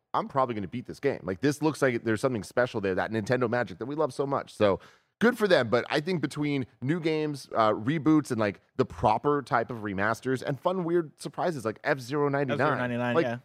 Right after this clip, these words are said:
Speaker 1: sure, it's the monkey paw situation of, like, it's, we're getting an F-Zero and it's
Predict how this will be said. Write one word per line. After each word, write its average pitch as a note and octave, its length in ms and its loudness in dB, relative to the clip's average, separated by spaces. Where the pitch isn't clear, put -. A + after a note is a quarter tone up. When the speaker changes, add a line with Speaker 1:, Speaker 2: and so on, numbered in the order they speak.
Speaker 1:
sure, E3 340 2
it's A#2+ 140 -4
the D3+ 80 0
monkey C#3 300 -2
paw A#2+ 180 2
situation G#2 600 -2
of, F2+ 120 -4
like, F2+ 320 -4
it's, G2+ 240 -6
we're A#2+ 80 -4
getting D3 240 2
an D3 80 0
F-Zero C3 580 4
and F#2 200 0
it's - 240 -8